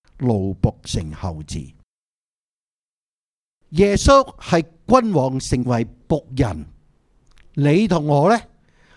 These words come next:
本來係魔鬼嘅奴僕，但係成為神嘅後嗣。呢句說話喺邊度出嚟嘅呢？原來呢，我哋要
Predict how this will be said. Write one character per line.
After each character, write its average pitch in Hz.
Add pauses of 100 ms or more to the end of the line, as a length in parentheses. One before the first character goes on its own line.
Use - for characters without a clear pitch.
(160)
本 277
來 202
係 196
魔 254
鬼 208
嘅 208
奴 165
僕， 175 (640)
但 175
係 165
成 135
為 120 (200)
神 120
嘅 156 (240)
後 120 (160)
嗣。 113 (1300)
呢 180
句 175
說 127
話 107
喺 120
邊 175
度 92
出 123
嚟 98 (140)
嘅 98
呢？ 147 (1000)
原 104
來 95
呢， 147 (300)
我 110
哋 101
要 104